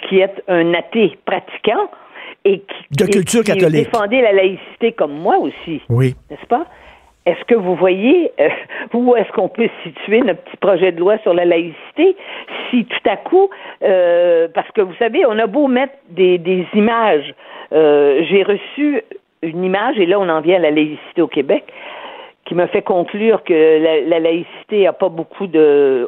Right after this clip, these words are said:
Speaker 1: a, a pas, a pas beaucoup d'avenir si on, si on
Speaker 2: Mhm.
Speaker 1: suit ça. J'ai reçu, euh, un extrait d'un, d'un,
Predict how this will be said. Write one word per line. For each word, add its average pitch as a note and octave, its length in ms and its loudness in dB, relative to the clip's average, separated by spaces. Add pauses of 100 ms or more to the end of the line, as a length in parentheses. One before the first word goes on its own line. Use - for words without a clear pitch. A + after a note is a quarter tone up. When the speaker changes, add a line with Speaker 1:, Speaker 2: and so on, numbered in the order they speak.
Speaker 1:
a, D#3 300 0
a D3+ 40 0
pas, F#3+ 200 -4 (120)
a F#3 80 0
pas G#3+ 160 -4
beaucoup G3 280 -8
d'avenir F3+ 540 -4 (160)
si E3+ 140 0
on, D3 260 0 (100)
si - 80 -2
on C#3 140 2
Speaker 2:
Mhm. C#3+ 220 2
Speaker 1:
suit F3 100 -2 (100)
ça. B3+ 140 -4 (560)
J'ai F#3 240 2
reçu, G#3 540 -2 (360)
euh, D3+ 640 2
un E3+ 60 -4
extrait F#3+ 640 0
d'un, D3+ 440 2
d'un, C#3 360 2